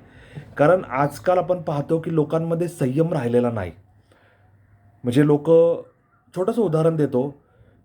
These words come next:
की वाहतूक नियंत्रक दिवे जे असतात, सिग्नल,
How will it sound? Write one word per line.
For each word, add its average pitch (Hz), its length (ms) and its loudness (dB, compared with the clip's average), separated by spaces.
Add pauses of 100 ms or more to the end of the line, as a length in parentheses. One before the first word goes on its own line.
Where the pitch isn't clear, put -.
की 143 760 0 (400)
वाहतूक 123 420 -6
नियंत्रक 147 420 2
दिवे 131 400 2
जे 139 80 0
असतात, 120 320 -2
सिग्नल, 117 440 -2